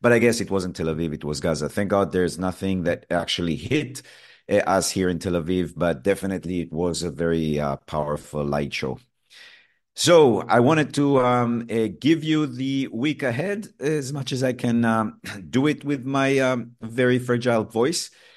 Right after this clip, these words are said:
But I definitely wanted to make sure that we're on track,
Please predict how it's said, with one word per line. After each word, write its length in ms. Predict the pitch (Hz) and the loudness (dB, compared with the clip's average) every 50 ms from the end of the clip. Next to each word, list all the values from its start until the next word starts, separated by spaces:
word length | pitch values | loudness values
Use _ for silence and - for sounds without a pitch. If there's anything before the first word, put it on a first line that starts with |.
| _ _ _ _ - | _ _ _ _ -12
But 580 | 85 78 113 110 107 107 107 - - - - _ - | -4 2 4 4 4 4 2 -2 -8 -12 -12 _ -4
I 140 | - 98 104 | -2 -2 0
definitely 580 | 87 110 117 117 - 117 110 110 104 - 113 110 | 2 0 -2 -2 -2 -6 -6 -6 -6 -4 -2 -2
wanted 300 | 98 101 104 107 101 95 | 0 0 -2 -2 -4 -4
to 100 | - 95 | -4 -4
make 160 | 92 98 90 | -4 -4 -4
sure 220 | - - 104 104 | -4 -2 0 0
that 240 | 95 92 98 85 - | 0 0 -2 -2 -2
we're 260 | 95 98 95 92 - - | -2 -2 -2 -2 -2 -2
on 280 | 104 113 113 110 107 92 | 0 0 0 0 -2 -4
track, 460 | - - 107 101 95 90 - - | -4 -2 0 0 0 0 -2 -8